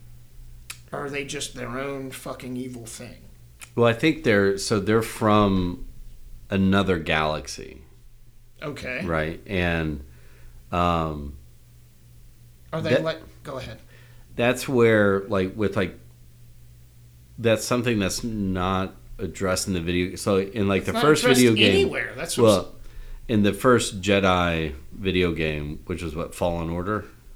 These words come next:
Speaker 1: Mm-hmm.
Speaker 2: Yeah, 'cause it's Jedi Survivor. Like, you travel to their home planet.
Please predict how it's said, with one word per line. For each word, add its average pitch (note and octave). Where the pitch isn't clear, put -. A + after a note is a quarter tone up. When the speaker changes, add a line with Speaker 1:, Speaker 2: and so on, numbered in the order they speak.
Speaker 1:
Mm-hmm. C#3+
Speaker 2:
Yeah, D#2+
'cause D2+
it's D#2
Jedi D#2
Survivor. D2+
Like, G2+
you A2
travel B2+
to G#2+
their E2+
home E2+
planet. D2